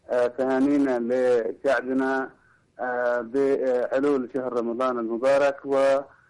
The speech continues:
آه، نتمنى من الله سبحانه وتعالى أن يعود علينا في العام القادم، وقد تحققت أمانينا في دحر الغزاة وفي، آه، تأسيس حياة كريمة،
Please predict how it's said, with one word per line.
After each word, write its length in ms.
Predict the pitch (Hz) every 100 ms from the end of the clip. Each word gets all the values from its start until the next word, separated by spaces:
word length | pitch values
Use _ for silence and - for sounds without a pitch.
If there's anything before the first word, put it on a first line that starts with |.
| _ -
آه، 160 | 135 139
نتمنى 580 | 147 156 151 151 147
من 100 | 135
الله 260 | 127 127 127 -
سبحانه 300 | 113 127 127
وتعالى 500 | 120 117 127 127 131
أن 180 | 127
يعود 320 | 123 120 131 123
علينا 580 | 113 123 131 131 131
في 120 | 123 123
العام 280 | 117 127
القادم، 540 | 127 120 135 135 143 147 - _ _ _ _ _ _ _ _ _
وقد 520 | 147 156 165 175 147 139 160 147 143
تحققت 800 | 151 156 - 160 156 160 160 -
أمانينا 880 | 151 196 151 151 156 165 160 135 120
في 220 | 127 131
دحر 460 | 135 139 131 123
الغزاة 640 | 127 120 131 139 147 147 127
وفي، 480 | 131 143 143 143 135
آه، 640 | 127 127 123 120 120 120 - - - _
تأسيس 440 | 156 - - 156 127
حياة 440 | - 135 135 139 127 - - _ _
كريمة، 540 | 123 131 139 139 139